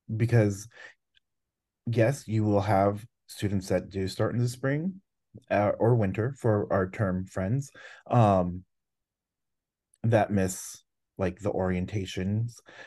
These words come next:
and miss the anti-hazing education that's typically given in the fall.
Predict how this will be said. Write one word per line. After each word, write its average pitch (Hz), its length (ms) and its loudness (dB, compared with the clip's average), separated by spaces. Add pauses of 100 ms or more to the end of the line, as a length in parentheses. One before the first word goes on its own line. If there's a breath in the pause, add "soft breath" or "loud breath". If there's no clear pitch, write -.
(120)
and 90 320 0
miss 90 520 -4 (500)
the 85 500 0 (960)
anti-hazing 92 640 -2
education 90 520 -6
that's - 280 -4
typically 92 340 -8
given 90 320 -6
in 87 100 -6
the 92 80 -10
fall. 107 480 0